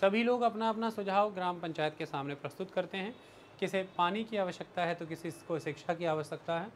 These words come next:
किसी को शौचालय चाहिए स्कूल में और किसी को स्कूल ही चाहिए, किसी को गांव में सड़कों की आवश्यकता है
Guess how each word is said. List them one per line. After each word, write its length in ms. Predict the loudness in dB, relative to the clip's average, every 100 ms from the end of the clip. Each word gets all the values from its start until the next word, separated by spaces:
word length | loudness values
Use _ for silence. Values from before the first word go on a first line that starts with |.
| -18 -20 -20 -6
किसी 220 | -4 -2
को 120 | -4
शौचालय 500 | 0 2 4 2 2
चाहिए 380 | 0 -2 0 -2
स्कूल 280 | -4 -6 -4
में 220 | -4 -2
और 140 | -2 -2
किसी 240 | -2 -4
को 140 | -4
स्कूल 300 | -6 -4 -4
ही 160 | -2 -2
चाहिए, 380 | 0 0 -2 -8 -12 -20 -18 -12 -6
किसी 160 | 0
को 100 | 2
गांव 240 | 6 6 4
में 120 | 0
सड़कों 360 | 0 0 0
की 80 | 2
आवश्यकता 500 | 2 2 -2 -2 0
है 200 | 0 -4